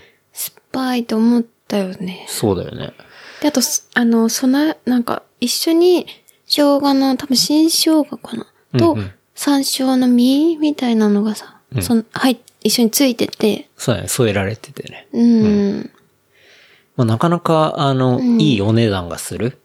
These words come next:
Speaker 1: あ、そうだよね。
Speaker 2: そう、稲荷なんだけど。で、まあ、そういう体験があって。
Speaker 1: うん。
Speaker 2: で、あの、たまたまジェイアールさんとトモさんが話してる、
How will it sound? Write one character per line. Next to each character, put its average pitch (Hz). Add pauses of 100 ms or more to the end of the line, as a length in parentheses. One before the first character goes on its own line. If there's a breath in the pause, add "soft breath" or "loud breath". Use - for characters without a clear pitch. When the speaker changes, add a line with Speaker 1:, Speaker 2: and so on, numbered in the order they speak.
(180)
Speaker 1:
あ、 220
そ -
う -
だ 220
よ -
ね。 -
Speaker 2:
そ 95
う、 98
稲 110
荷 92
な 87
ん 87
だ 90
け -
ど。 90 (340 loud breath)
で、 151
ま 147
あ、 131
そ 151
う 151
い 151
う 123
体 135
験 127
が 117
あ -
っ 117 (240)
て。 -
Speaker 1:
う 247
ん。 240
Speaker 2:
で、 139 (1040 loud breath)
あ 117
の、 101 (560)
た -
ま 180
た -
ま 190
ジ 143
ェ 190
イ -
ア 202
ー 220
ル 190
さ 147
ん 139
と 156
ト -
モ 185
さ -
ん 104
が 90
話 104
し -
て 104
る、 85